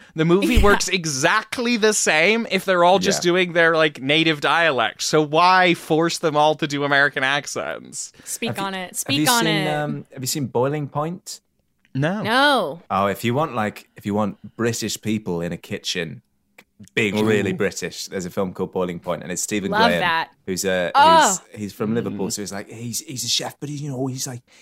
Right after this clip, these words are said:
Speaker 3: he's scouse and he's, he's angry and his life's falling apart,
Speaker 2: <laughs>
Speaker 3: but he's, he's got a, he's got a, he's got to chop celery at the same time, and he's, like, teaching a kid,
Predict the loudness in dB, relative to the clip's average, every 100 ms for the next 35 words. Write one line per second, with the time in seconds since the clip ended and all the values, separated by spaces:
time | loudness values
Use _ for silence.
0 | _ -6 -4 -4 -4 -6 -4 -4 -6 -6
1 | -6 -4 -4 -4 -4 -4 -6 -6 -4 -4
2 | -4 -8 -10 -10 -12 -12 -10 -6 -2 -2
3 | 0 0 0 -2 2 2 0 -6 -4 0
4 | 0 -2 -6 -2 -2 0 -2 0 -2 0
5 | 0 0 0 -2 -2 -4 -6 -6 -6 -6
6 | -6 -4 -4 -4 -6 -4 -2 -2